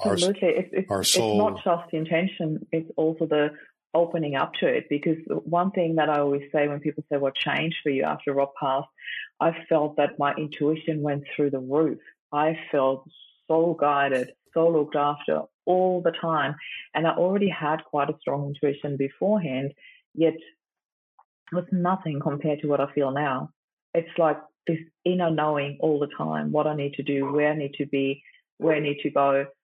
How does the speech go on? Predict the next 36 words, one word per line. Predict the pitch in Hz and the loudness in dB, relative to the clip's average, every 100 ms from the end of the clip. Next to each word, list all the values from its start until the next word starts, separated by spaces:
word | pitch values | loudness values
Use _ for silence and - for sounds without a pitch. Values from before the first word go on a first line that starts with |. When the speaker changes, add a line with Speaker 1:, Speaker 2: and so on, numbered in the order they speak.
| _ _ | _ _
Speaker 2:
who | 190 | 2
I | 175 | 2
need | 165 160 | 2 -4
to | 151 | -4
do | 156 147 | -2 0
this | 143 143 | 0 -2
with, | 143 135 135 | 0 0 0
you | - 151 | -2 0
know, | 143 147 147 | 0 0 -2
people | 170 170 143 | -4 -2 0
that | 139 - | 0 0
come | 147 147 | -4 -2
on | - 160 | 0 0
this | 160 139 - | 0 -2 -4
journey | 139 135 139 | -2 -2 -2
with | 143 143 | -2 -4
me, | 143 | -2
that | 139 127 | -2 -2
support | 147 - 160 156 151 - - - | -8 -6 0 2 2 -2 -18 -4
the | - | -2
mission | 151 156 160 147 | 0 -2 -2 -4
of | 139 | -2
loving | 143 135 139 | 0 0 0
life | 135 135 | -2 0
after | 131 131 135 | -2 -2 -2
loss, | 131 135 | -2 0
that | 135 | -2
support | - - 175 170 | -4 -6 0 0
me | 160 143 | 0 -2
with | 143 165 - - - | -2 -4 -14 -18 -4
my | 143 135 | -2 0
children | 165 196 190 147 | 2 2 2 -2
even, | 143 135 135 139 | -4 -4 -4 -4
you | 139 | -2
know. | 139 156 | 0 0
It's | 160 165 | 0 -2